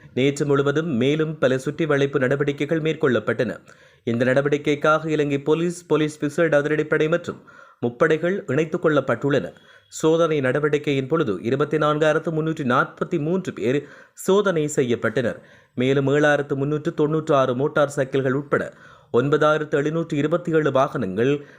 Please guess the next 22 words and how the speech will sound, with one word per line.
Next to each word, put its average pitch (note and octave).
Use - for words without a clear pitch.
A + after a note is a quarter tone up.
சோதனைக்குட்படுத்தப்பட்டன. D#3+
அதன்படி, D3+
இந்த D3
நடவடிக்கையின் D3+
பொழுது E3
போதைப்பொருள் A#3+
குற்றங்களுக்காக E3
ஆயிரத்து F3+
நூற்று E3+
எண்பத்தி E3
இரண்டு D#3+
பேர் E3+
கைது E3+
செய்யப்பட்டனர். A#2
அத்துடன் C#3
இருநூற்று D3
முப்பது C#3
கிராம், C#3
நூற்றி C#3+
ஐம்பத்தொன்பது C#3+
மில்லி B2+
கிராம் G#2+